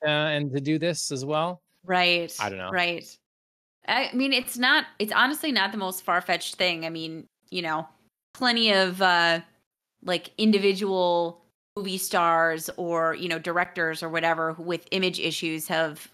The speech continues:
Speaker 2: uh, you know, done something to clean that, clean it up and show, like, a
Speaker 1: Yep.
Speaker 2: different side. Um, whether it's, like, a reality show or, you know, taking on a different role or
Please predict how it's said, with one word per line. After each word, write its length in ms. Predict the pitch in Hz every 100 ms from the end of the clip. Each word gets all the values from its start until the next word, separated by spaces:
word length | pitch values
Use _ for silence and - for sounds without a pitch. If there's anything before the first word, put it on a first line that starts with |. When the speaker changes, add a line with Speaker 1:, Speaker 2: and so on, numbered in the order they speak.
| -
Speaker 2:
uh, 80 | -
you 120 | 190
know, 280 | 170 135 165 - _ _ -
done 280 | 202 214 208
something 340 | 208 196 170
to 80 | 160
clean 300 | - 190 170
that, 240 | 160 - -
clean 240 | 220 196
it 100 | 170
up 260 | 165 160 160
and 120 | 160
show, 380 | - 185 165 160
like, 220 | 160 151
a 40 |
Speaker 1:
Yep. 60 | 113 107
Speaker 2:
different 200 | - - -
side. 460 | 156 156 151 147 170 - _ _ _ -
Um, 480 | 175 156 143 160 - _
whether 320 | 185 190 170
it's, 140 | 165 -
like, 160 | 165
a 40 | 170
reality 540 | 160 160 160 143 160
show 640 | 156 - 165 160 160 156 -
or, 360 | 160 160 147 -
you 120 | 175
know, 100 | 160
taking 440 | - 175 165 170
on 160 | 160 160
a 60 | 160
different 340 | 165 - -
role 600 | 165 165 160 160 151 156
or 460 | - 151 143 143